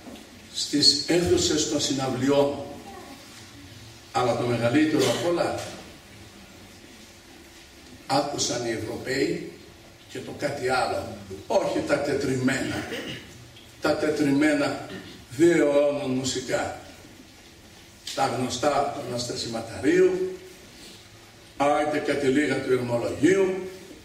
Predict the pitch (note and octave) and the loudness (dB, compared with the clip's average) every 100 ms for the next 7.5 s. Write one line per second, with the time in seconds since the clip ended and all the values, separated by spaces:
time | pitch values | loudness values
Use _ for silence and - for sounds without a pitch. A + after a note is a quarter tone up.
0 | - - - - B2 D3+ F3 F#3 F#3 E3+ | -20 -20 -20 -10 0 2 4 4 2 0
1 | D#3+ D#3 D3+ D#3 D3+ D3+ D3+ C#3+ D#3 C#3+ | 0 0 0 0 2 2 2 2 2 2
2 | D3+ D3 C#3+ D#3+ D3+ C3+ - B2+ C3 - | 2 2 2 0 0 0 -2 -2 -2 -4
3 | - F3+ G3+ - G3 E3+ - - - - | 0 4 4 4 4 4 0 -10 -12 -16
4 | - - - - - - - - - - | -18 -20 -20 -20 -20 -20 -20 -20 -8 -2
5 | D#3 E3+ D3 - - C3+ B2+ D#3 F#3 F3+ | 2 2 2 0 0 0 -2 2 4 4
6 | F3+ - - - - - - - - F3+ | 0 -6 -10 -16 -18 -16 -4 -2 0 0
7 | - - - - - | 0 0 -2 -2 -6